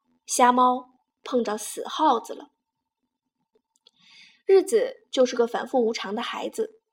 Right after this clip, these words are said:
得哄着过。看着日子一天天成长，最怕生活发育不良。感情生活不是日子的全部，新的一年中照样会充斥悲欢离合、喜怒哀乐。不能因为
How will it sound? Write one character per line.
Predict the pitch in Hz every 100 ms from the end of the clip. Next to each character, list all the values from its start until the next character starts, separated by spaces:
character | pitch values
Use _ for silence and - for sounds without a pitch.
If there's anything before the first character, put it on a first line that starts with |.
| _ -
得 | 240
哄 | - 208 -
着 | - -
过。 | 254 - - _ _ _ _ - _
看 | - 277
着 | 240
日 | 247 240
子 | 247 190 -
一 | -
天 | 247 247
天 | 254
成 | 254 - 202
长， | 247 - - _ - _
最 | - 359
怕 | 302
生 | 254 269 269
活 | -
发 | - 254
育 | 254
不 | 233
良。 | 208 190 - 277 _ _ _ _ _ _ _ _ _
感 | 240 208
情 | 214 220
生 | 247 254
活 | 247 208 226 - _
不 | 220
是 | 247 339
日 | 277
子 | - 196
的 | 202
全 | - 180
部， | 220 196 - _ _ _ - -
新 | - 262 254
的 |
一 | 240
年 | 220 208 220
中 | 240 240 - -
照 | - 339 269
样 | 262 208 - -
会 | _ 226
充 | 208 254 240
斥 | 240 - -
悲 | - 240
欢 | 247 240
离 | 208 208
合、 | - 196 208 - -
喜 | - 208 196
怒 | 196
哀 | 240 254
乐。 | 262 - _ _ _ _ - - -
不 | 269
能 | 247
因 | 240 247 247
为 | 226 202 -